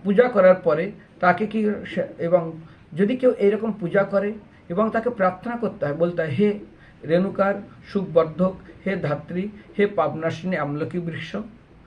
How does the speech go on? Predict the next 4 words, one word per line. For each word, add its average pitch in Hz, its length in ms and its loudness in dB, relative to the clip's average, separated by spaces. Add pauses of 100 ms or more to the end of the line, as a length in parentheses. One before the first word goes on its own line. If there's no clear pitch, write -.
(180)
তোমাকে 185 400 0
প্রণাম, 165 500 -6 (560)
আমার 175 380 2 (420)
অর্ঘ্য 165 440 0